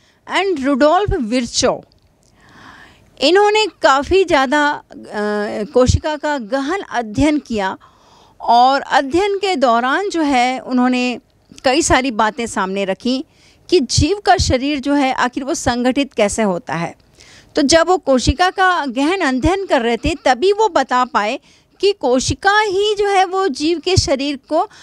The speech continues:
संगठित करती है, यानी जो जीव का जो शरीर है वो कोशिका से ही बनता है। तो इस तरीके से,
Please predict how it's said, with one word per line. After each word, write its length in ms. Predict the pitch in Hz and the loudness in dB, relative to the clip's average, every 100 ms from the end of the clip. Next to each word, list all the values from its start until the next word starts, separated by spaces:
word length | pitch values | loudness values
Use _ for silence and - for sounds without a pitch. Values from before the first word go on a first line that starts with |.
| - | -14
संगठित 680 | - 302 277 294 320 370 - | -6 0 2 2 2 0 -4
करती 300 | 392 359 392 | -4 -4 0
है, 160 | 370 359 | 0 0
यानी 380 | 311 339 370 277 _ _ _ 262 | 0 -2 -4 -8 _ _ _ -16
जो 280 | 262 208 262 | -12 -4 -2
जीव 300 | 254 349 359 | 2 2 4
का 220 | 392 370 | 2 2
जो 220 | 339 349 | 0 -2
शरीर 440 | - 285 269 370 | 0 -2 0 -2
है 140 | 403 403 | 0 0
वो 140 | 392 | -2
कोशिका 540 | - 277 254 294 349 370 | 0 0 0 -2 -2 -2
से 180 | 392 | -2
ही 180 | 370 427 392 | 0 2 2
बनता 300 | 294 196 165 | -2 -4 -8
है। 200 | 160 - _ _ _ - - _ - | -10 -14 _ _ _ -20 -20 _ -2
तो 100 | 453 | -2
इस 320 | - 381 - | 2 0 0
तरीके 500 | 392 370 392 - 381 | -2 2 0 0 0
से, 360 | 381 403 427 | 2 2 0